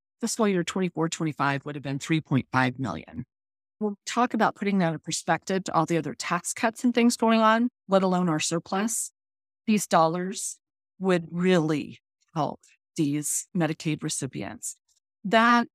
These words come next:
hundred dollars then was negotiated down to seventy-five. That's what's in the bill at this point that they're trying to pass. So the fiscal note would be even less.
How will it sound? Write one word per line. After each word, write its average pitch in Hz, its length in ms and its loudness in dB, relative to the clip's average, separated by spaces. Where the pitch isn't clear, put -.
hundred 220 260 0
dollars 180 340 0
then 160 140 -4
was 156 160 -12
negotiated 156 580 -4
down 143 200 -4
to 143 80 -10
seventy-five. 143 840 -6
That's 165 260 -2
what's - 380 -4
in 160 120 -4
the 160 80 -4
bill 156 220 -4
at 160 100 -8
this - 160 -8
point 165 440 -2
that 170 140 -2
they're 165 100 -2
trying 151 240 -6
to 147 80 -8
pass. 160 420 -2
So 175 260 0
the 165 100 -8
fiscal 220 320 -2
note 165 220 2
would 165 100 -2
be 156 180 0
even 226 240 2
less. 143 440 -2